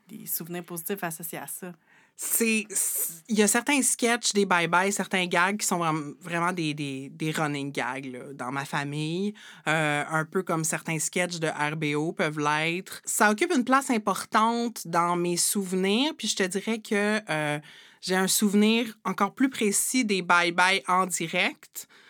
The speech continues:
Speaker 2: des années quatre-vingt-dix, euh, parce que c'est ceux-là que je me rappelle d'avoir écoutés comme au moment de leur diffusion. Il y a plusieurs bye-bye que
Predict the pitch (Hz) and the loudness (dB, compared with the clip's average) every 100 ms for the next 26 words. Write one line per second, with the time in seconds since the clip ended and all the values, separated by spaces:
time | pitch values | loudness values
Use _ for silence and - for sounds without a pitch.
0 | - _ - 175 190 180 170 185 196 - | -20 _ -2 2 4 4 0 0 0 0
1 | 170 165 160 165 208 392 - - - - | 0 0 -2 -4 -4 -4 -2 -2 -2 0
2 | 170 170 165 185 175 - 190 196 - 220 | 2 2 2 0 0 0 0 2 2 4
3 | 226 254 214 202 170 170 160 214 220 202 | 4 2 2 2 4 2 2 2 4 2
4 | 175 180 175 - - 208 208 185 165 160 | 2 0 -4 -6 0 0 2 2 0 0
5 | - 208 208 185 185 185 160 160 - 165 | 0 2 4 4 4 4 2 0 -6 -4
6 | 156 139 151 156 202 190 247 220 185 170 | -4 -4 -2 -4 0 2 4 4 2 4
7 | 180 190 208 214 196 185 185 | 4 4 2 0 0 0 0